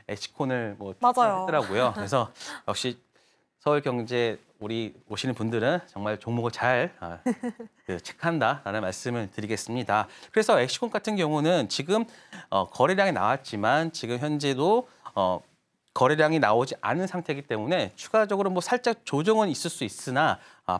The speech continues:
Speaker 1: 다시 반등할 수 있는 여력은 충분히 있다라는 말씀을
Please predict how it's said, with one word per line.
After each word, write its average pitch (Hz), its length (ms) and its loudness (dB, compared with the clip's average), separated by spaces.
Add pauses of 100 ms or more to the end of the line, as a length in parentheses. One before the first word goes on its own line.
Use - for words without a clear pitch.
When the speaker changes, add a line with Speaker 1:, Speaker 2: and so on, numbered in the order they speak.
(140)
Speaker 1:
다시 - 240 -4
반등할 160 500 0
수 - 140 -8
있는 147 160 0
여력은 135 420 0
충분히 208 640 -6
있다라는 123 880 -6
말씀을 107 500 -6